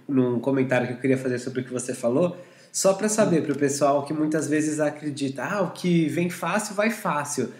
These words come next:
Speaker 1: Você perdeu três quilos em uma semana, mas aí
Speaker 2: Uhum.
Speaker 1: quanto que você reganhou depois de voltar a comer? Porque imagino que tem
Speaker 2: Re-
Speaker 1: primeiro aquele inchaço, né, de, de retenção e tudo mais, mas no frigir dos ovos, o que que deu no final?
Speaker 2: Uhum. Pois é,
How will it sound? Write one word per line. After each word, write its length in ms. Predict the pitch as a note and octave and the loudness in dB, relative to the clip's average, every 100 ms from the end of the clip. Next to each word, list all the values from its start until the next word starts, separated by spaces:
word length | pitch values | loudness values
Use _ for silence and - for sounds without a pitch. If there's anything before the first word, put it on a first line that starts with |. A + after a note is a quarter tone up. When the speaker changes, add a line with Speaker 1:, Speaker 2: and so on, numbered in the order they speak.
| - | -6
Speaker 1:
Você 160 | - - | -4 0
perdeu 320 | E3+ F3 F3 | 2 2 2
três 200 | F#3+ F3+ | 2 0
quilos 320 | - F#3 F3 | -2 -2 0
em 80 | F3+ | 0
uma 140 | F3+ | 0
semana, 500 | E3+ E3+ E3+ E3 C#3 | -2 -2 2 2 2
mas 280 | C3 C#3 C3+ | 0 0 0
aí 320 | D3+ D#3 C#3+ | 0 0 0
Speaker 2:
Uhum. 80 | B2 | 0
Speaker 1:
quanto 240 | F3+ G#3+ - | 2 2 -2
que 140 | F3 | -6
você 280 | E3+ E3+ D#3+ | -6 -2 -2
reganhou 480 | D#3+ D#3+ E3+ D3 C#3+ | 0 0 2 2 0
depois 380 | C3+ C3+ C3 | -2 0 0
de 60 | C3 | 0
voltar 400 | B2 B2+ - A#2 | -4 -4 -4 -6
a 40 | |
comer? 520 | A2+ B2+ A#2 G#2+ G#2+ - - | -6 -2 0 0 -4 -14 -20
Porque 160 | - D3+ | -4 0
imagino 340 | D#3 D3+ E3+ | 0 0 0
que 60 | F#3 | 0
tem 100 | E3 | 0
Speaker 2:
Re- 60 | |
Speaker 1:
primeiro 240 | C#3 D#3 E3 | 0 0 0
aquele 200 | E3 E3 | -2 -2
inchaço, 600 | D#3+ - B2 F3 F3 D3 | -4 -6 -4 -4 -4 -2
né, 180 | C#3 D3 | -2 -2
de, 520 | C#3 B2+ A#2 A2 - - | -4 -4 -2 -4 -8 -14
de 120 | F#2 | -6
retenção 500 | A#2 A#2+ C3+ C3 C#3 | -4 -2 -4 0 -2
e 40 | C3+ | -2
tudo 140 | C#3 | -2
mais, 240 | C3 C3+ C#3 | -2 -2 -2
mas 320 | C#3 - - - _ - | -4 -6 -14 -20 _ -2
no 240 | D3 C#3+ | 2 2
frigir 380 | C3+ D3 C3+ D3+ | 0 -2 -2 -2
dos 180 | D3+ C3 | -2 2
ovos, 320 | C3 C3+ C3 | 2 0 -4
o 20 | |
que 80 | - | -6
que 120 | C#3+ | -4
deu 160 | B2+ A2 | -2 -2
no 100 | G#2+ | -2
final? 380 | A#2 G#2+ F2 - _ - - _ _ _ _ _ - | -2 -4 -4 -14 _ -20 -20 _ _ _ _ _ -4
Speaker 2:
Uhum. 240 | C#3+ C3+ C3+ | -2 -2 -4
Pois 180 | F3+ F3+ | -2 0
é, 160 | G#2+ | -2